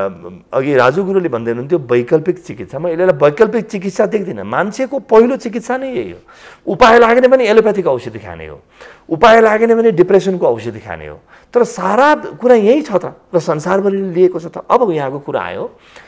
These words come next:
कि राज्यले के बनायो भने, कस्तो प्रकारको दृष्टि राख्यो भने,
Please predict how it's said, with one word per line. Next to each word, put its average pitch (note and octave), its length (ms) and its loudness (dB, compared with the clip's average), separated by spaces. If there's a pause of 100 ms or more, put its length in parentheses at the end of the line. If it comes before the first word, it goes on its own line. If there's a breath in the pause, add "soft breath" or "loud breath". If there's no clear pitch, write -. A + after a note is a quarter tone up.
(320 loud breath)
कि F#3+ 200 0
राज्यले D3 520 0
के A#3+ 220 -2
बनायो C3+ 400 2
भने, A#2+ 200 -4
कस्तो - 280 -8
प्रकारको G#2+ 420 -8
दृष्टि A#2+ 340 -12
राख्यो F2 320 -10
भने, G#2+ 340 -10